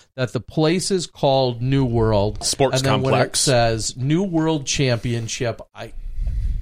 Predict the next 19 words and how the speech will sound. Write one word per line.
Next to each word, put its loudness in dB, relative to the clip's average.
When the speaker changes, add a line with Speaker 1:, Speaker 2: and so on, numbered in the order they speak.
Speaker 1:
depending 2
on 2
where 4
the, -2
where 2
you're 2
emphasizing, 0
right, 2
where 2
you're 0
putting 0
Speaker 2:
Yep. 0
Speaker 1:
the, 2
the, 4
uh, 4
the 2
emphasis 2
Speaker 2:
The 6
breath. 4